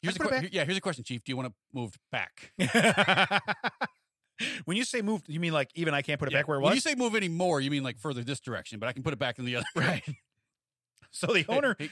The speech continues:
Speaker 1: yeah, can you slow walk that real quick?
Speaker 2: <laughs>
Speaker 1: 'Cause I need to get down there.
Speaker 2: The owner called nine one one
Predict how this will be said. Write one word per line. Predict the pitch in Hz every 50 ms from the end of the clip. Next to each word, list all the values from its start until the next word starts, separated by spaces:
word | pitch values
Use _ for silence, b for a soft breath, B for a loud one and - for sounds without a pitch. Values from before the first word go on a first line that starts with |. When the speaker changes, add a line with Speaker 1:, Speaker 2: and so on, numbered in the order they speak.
| -
Speaker 1:
yeah, | - 156
can | - - 139
you | 170 175
slow | - - - 147 147 156
walk | 156 156 170 175 -
that | - 165 165 170 156
real | 156 160 143
quick? | - - 240 - 220 170
Speaker 2:
<laughs> | 139
Speaker 1:
'Cause | 175 165
I | 151 160
need | 175 170 156
to |
get | 151 147 135
down | - 131 135 127 113
there. | 104 98 92 87 - - - -
Speaker 2:
The | 147 147
owner | 170 220 240 262 -
called | - - 160 156 151
nine | 135 139 139
one | 165 170 139
one | 113 98 92 104